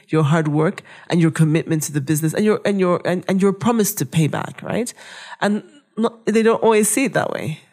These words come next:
In fact, they don't see it often because then they look at the sheet and say, "Do you qualify for A, B, C, and D?" And if you don't, then they can't lend you the money.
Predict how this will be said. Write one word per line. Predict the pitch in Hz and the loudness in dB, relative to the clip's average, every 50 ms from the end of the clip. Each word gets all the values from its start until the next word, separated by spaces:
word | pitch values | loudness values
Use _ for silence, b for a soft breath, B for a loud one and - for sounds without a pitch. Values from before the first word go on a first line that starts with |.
| _ _ - | _ _ -6
In | 202 | -2
fact, | 190 233 220 190 | 0 0 2 4
they | 202 | 4
don't | 196 226 233 226 | 4 4 2 2
see | - - 294 269 | 0 0 0 0
it | 214 - | 0 2
often | - 226 240 - - - 160 139 135 147 175 | 0 0 0 0 -4 -4 -4 -4 -4 -6 -6
because | 196 196 214 202 | -4 -2 0 0
then | 185 180 | 0 2
they | 185 185 | 2 2
look | 185 196 202 240 | 0 2 0 0
at | 214 | 0
the | - | 0
sheet | 196 180 - - - 320 359 359 - - B B B B B B | 0 -2 -2 0 0 0 0 0 -4 -10 B B B B B B
and | - 170 | -4 -4
say, | 175 - 214 202 | 0 2 0 0
"Do | 185 165 180 | 2 2 2
you | 190 190 196 202 202 202 196 185 - - _ _ - | 2 4 4 4 4 4 2 0 -2 -8 _ _ -4
qualify | - 214 226 233 220 214 - 220 208 208 | 0 0 2 2 2 2 2 2 2 2
for | 196 - - - | 0 -2 0 0
A, | 202 208 | 0 0
B, | 180 196 196 185 | 2 2 0 0
C, | - - 202 185 | 0 -2 0 0
and | 180 185 185 | 0 -2 -2
D?" | 196 233 220 | -2 -2 -2
And | 202 196 | 0 0
if | 208 202 - 214 | -2 -2 -2 -2
you | 202 | -2
don't, | 170 - 233 254 285 277 - | 0 0 0 0 -2 -4 -6
then | 269 254 | -4 -4
they | 233 | -4
can't | 220 - - 190 - | -4 -2 -6 -4 -2
lend | - 160 160 151 | -2 -2 -2 -2
you | 156 | -4
the | 139 139 127 | -6 -4 -4
money. | 131 90 76 87 85 - | -4 -6 -6 -8 -12 -14